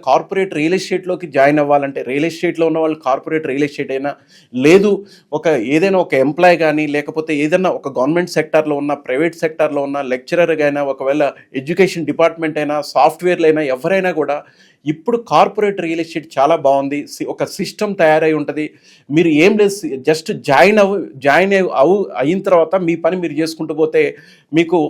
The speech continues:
అఫీషియల్‌గా మీకు రావాల్సిన ఇన్‌కమ్ వచ్చేస్తది. కాబట్టి ఇది ఒకసారి ఆలోచించండి, చాలా అద్భుతంగా ఉంది. ఒకవేళ మీకు ఇంకా ఏమన్నా డీటెయిల్స్ కావాలంటే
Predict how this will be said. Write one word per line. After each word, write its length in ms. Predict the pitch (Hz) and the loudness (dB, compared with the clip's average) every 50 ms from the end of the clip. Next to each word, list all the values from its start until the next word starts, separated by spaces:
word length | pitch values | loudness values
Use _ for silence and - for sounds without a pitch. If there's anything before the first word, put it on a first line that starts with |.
| - | 0
అఫీషియల్‌గా 580 | 135 131 - - 233 240 - - 233 220 220 220 | -2 -2 -2 -2 -2 -2 0 2 2 2 2 2
మీకు 200 | 202 185 190 170 | 0 -2 0 2
రావాల్సిన 460 | 147 143 147 165 175 175 170 175 175 | 4 4 4 4 4 0 -2 -4 -4
ఇన్‌కమ్ 340 | 165 151 151 156 165 156 147 | -4 -2 -2 -2 -2 -2 -4
వచ్చేస్తది. 440 | 143 143 - 175 160 160 160 151 151 | -4 -2 0 0 0 0 -2 -4 -2
కాబట్టి 340 | 151 143 139 143 147 160 156 | -2 -2 -2 -4 -6 -8 -10
ఇది 160 | 135 131 147 | -8 -8 -8
ఒకసారి 360 | 143 160 151 - 151 156 147 | -8 -8 -2 0 2 4 4
ఆలోచించండి, 680 | 131 139 151 156 151 - 147 143 - 139 135 131 147 143 - _ _ _ _ _ _ - | 4 4 2 0 -2 -4 -8 -6 -6 -8 -8 -8 -10 -10 -12 _ _ _ _ _ _ 0
చాలా 160 | 151 156 151 120 | 0 2 2 2
అద్భుతంగా 480 | - 120 147 156 180 175 165 165 156 143 | 0 -2 0 2 2 4 4 4 2 0
ఉంది. 240 | 139 139 143 147 143 - _ _ _ _ _ _ | 0 -2 -4 -6 -8 -12 _ _ _ _ _ _
ఒకవేళ 420 | 131 139 - 156 143 170 190 208 208 202 | -6 -2 0 2 4 4 4 4 4 4
మీకు 300 | 170 165 190 190 196 196 | 2 2 0 0 -2 -4
ఇంకా 260 | 185 175 151 - 208 196 180 - _ _ _ _ _ _ | -8 -6 -2 0 2 2 0 -2 _ _ _ _ _ _
ఏమన్నా 220 | 127 156 185 175 170 147 | -4 -2 -2 -2 -2 -2
డీటెయిల్స్ 400 | 143 180 185 175 202 190 196 - | -2 -2 0 2 2 2 0 2
కావాలంటే 460 | - 175 170 165 160 160 170 185 170 | 2 4 4 4 4 2 0 0 0